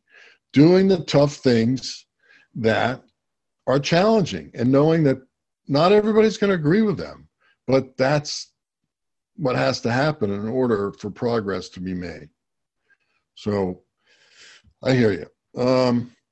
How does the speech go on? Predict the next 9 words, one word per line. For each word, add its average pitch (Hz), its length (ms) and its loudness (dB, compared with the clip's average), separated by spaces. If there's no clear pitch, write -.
let 185 160 -2
me 208 80 0
talk 147 360 2
about 117 340 0
your 113 120 -6
father 92 560 -4
as 92 180 -8
a - 20 -10
man. 82 400 -12